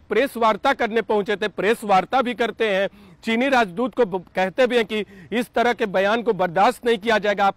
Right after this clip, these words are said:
नेपाल को राजनैतिक ज्ञान न दें। और जैसे ही प्रेस वार्ता करके बाहर निकलते हैं, पैंतालीस वर्षीय श्याम उन पर हमला कर देता है गर्दन पे और पुलिस उसे धर दबोचती है। लेकिन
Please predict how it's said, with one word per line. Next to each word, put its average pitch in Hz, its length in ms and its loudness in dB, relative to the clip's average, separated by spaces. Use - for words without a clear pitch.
नेपाल 202 400 0
को 208 180 0
राजनैतिक 202 600 -2
ज्ञान 220 260 0
न 214 60 2
दें। 196 200 -2
और 208 100 2
जैसे 233 380 0
ही 302 140 2
प्रेस 277 340 0
वार्ता 240 320 0
करके 226 320 -2
बाहर 180 300 -2
निकलते 208 440 -2
हैं, 202 100 0
पैंतालीस 220 580 2
वर्षीय 233 400 0
श्याम 226 440 -2
उन 185 140 -6
पर 233 240 0
हमला 240 280 2
कर 233 200 0
देता 214 300 0
है 214 160 0
गर्दन 196 360 -2
पे 208 240 0
और 196 120 0
पुलिस 226 380 -2
उसे 220 220 -2
धर 170 260 -2
दबोचती 208 540 -2
है। 185 100 -2
लेकिन 220 400 -2